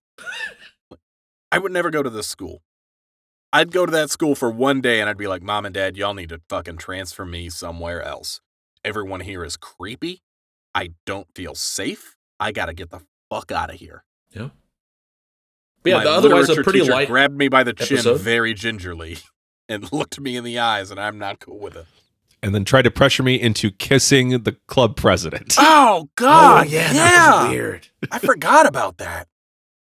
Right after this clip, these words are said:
Speaker 2: And he
Speaker 1: Yeah,
Speaker 2: plays
Speaker 1: "Well,
Speaker 2: it
Speaker 1: why
Speaker 2: off
Speaker 1: don't
Speaker 2: as,
Speaker 1: you
Speaker 2: like,
Speaker 1: two
Speaker 2: "This is
Speaker 1: kiss
Speaker 2: a
Speaker 1: right
Speaker 2: test."
Speaker 1: now? I'm a watch."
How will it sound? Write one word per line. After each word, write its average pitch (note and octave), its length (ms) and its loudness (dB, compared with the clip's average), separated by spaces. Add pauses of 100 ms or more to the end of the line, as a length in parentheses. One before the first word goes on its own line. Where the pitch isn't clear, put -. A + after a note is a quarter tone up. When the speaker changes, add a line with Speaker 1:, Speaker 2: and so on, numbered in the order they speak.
(400)
Speaker 2:
And C#3+ 80 0
he E3 60 2
Speaker 1:
Yeah, E3 60 0
Speaker 2:
plays E3+ 160 4
Speaker 1:
"Well, D3 80 6
Speaker 2:
it - 40 4
Speaker 1:
why F#3 60 8
Speaker 2:
off F#3+ 60 8
Speaker 1:
don't F#3 80 6
Speaker 2:
as, A#2+ 60 0
Speaker 1:
you A#2+ 60 4
Speaker 2:
like, A2 80 2
Speaker 1:
two A2 100 2
Speaker 2:
"This C#3 140 2
is A3 120 6
Speaker 1:
kiss A3+ 60 2
Speaker 2:
a A3 40 2
Speaker 1:
right G#3+ 180 6
Speaker 2:
test." - 20 2
Speaker 1:
now? A#3 260 6 (140)
I'm D#3+ 160 4
a D3 60 4
watch." C3+ 500 0